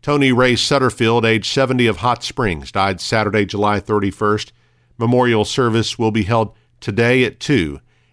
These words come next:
at Harris Chapel, with Dirk Sutterfield and Rick Sutterfield officiating. The family will receive friends one hour prior to service time.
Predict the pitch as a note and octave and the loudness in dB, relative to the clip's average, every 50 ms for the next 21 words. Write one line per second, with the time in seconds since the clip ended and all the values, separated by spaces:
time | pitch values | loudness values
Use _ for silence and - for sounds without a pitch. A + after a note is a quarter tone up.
0 | _ - - F2+ F2+ F2+ - - _ - C3+ C3+ B2+ A#2+ - - - - C#3+ B2+ | _ -8 -4 -4 -2 -2 -4 -8 _ -2 0 2 2 2 0 -2 -4 -2 -2 -2
1 | A2+ A2 - C#2 C#2+ - D#2+ F2+ F2 E2+ - - _ - A#2 A#2 A2+ - - - | -2 -2 -6 -10 -14 -10 -6 -4 -4 -4 -6 -8 _ -2 -2 -2 -2 -4 -4 -2
2 | B2+ A#2+ A2+ G#2+ - - A#2 A#2 A#2 G2 F#2 F#2 F#2+ A2 G#2+ - - - B2+ A2+ | 0 0 0 0 0 0 0 0 0 0 0 -2 -2 -2 -4 -4 -4 -2 0 0
3 | A#2 G#2 - A#2 A2 G#2 G2 - - B2+ A2 - - A#2+ A2+ A2 G#2+ A2 G#2+ - | 0 0 0 -2 -2 -2 -2 -4 -6 -6 -6 -4 -2 0 0 0 0 0 -4 -8
4 | _ _ _ _ _ _ _ _ _ _ - G2 - - A#2+ A#2+ B2 A#2+ A2+ G#2 | _ _ _ _ _ _ _ _ _ _ -10 -10 -6 -2 0 0 0 2 2 0
5 | G#2 A2 A2 G#2 G#2 F#2+ F#2+ F2 - - B2 A#2 - - B2+ A#2 A2 G#2 - G#2+ | 0 0 0 -2 -2 0 0 0 0 0 0 0 0 0 0 0 0 0 -2 -2
6 | A#2 A#2+ A2+ G2+ F2+ F2+ F2+ F#2+ - - A2 G#2 G2+ G2 F#2+ - - A#2+ A2 F#2 | 0 0 2 2 2 2 0 0 0 0 0 0 0 -2 -2 -2 -2 -2 -2 -2
7 | F#2 - - A#2 G#2+ G#2 G#2+ G#2+ | -2 -4 -2 -2 0 0 0 -2